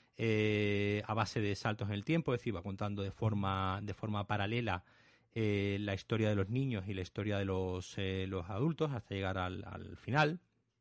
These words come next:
Y aquí, pues, se tomó un poco la decisión, sobre todo comer-, cro-, comercial. No se sabía si la, la película iba a interesar o no, entonces si, si la película llegase a ser un, llegase a ser un fracaso, pues no hubiese habido capítulo dos, como ha habido miles de películas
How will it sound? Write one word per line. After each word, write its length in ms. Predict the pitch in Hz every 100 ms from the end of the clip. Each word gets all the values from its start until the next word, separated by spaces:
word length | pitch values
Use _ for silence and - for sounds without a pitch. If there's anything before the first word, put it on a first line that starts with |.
| _ - - _
Y 240 | 156 180 180
aquí, 280 | - 170
pues, 200 | 170 143
se 140 | - 110
tomó 280 | 107 101 107
un 60 |
poco 200 | 117 117
la 160 | 123 104
decisión, 640 | 101 - - 117 113 110 - - - - - -
sobre 160 | 123
todo 140 | 123 143
comer-, 260 | 127 117
cro-, 200 | - 120
comercial. 640 | - 110 - 160 147 151 180 _ _
No 160 | 104 101
se 120 | 101
sabía 420 | 98 104 110 90
si 480 | - - 98 98 95
la, 200 | 98 92 92 92 90
la 200 | 92 90
película 480 | 98 98 - 101 - - - - -
iba 200 | 117 107
a 60 |
interesar 420 | 107 110 104 117
o 80 | 104
no, 180 | 117 135
entonces 380 | 143 98 127 113
si, 260 | - 98
si 120 | 90 98
la 100 | 92
película 240 | 98 101
llegase 200 | 98 95
a 20 |
ser 80 | 104
un, 100 | 95 104 95 110 113
llegase 180 | 104 120
a 40 |
ser 100 | 117
un 60 | 120
fracaso, 340 | 127 127 151 - - -
pues 160 | 147 123
no 120 | 120
hubiese 240 | 120 113
habido 360 | 113 113 113 110
capítulo 420 | 117 117 113 120
dos, 260 | 123 139 -
como 480 | - 104 101 95 95
ha 40 |
habido 260 | 98 101 98
miles 340 | 101 104 101
de 80 | 104
películas 600 | 101 104 110 107 113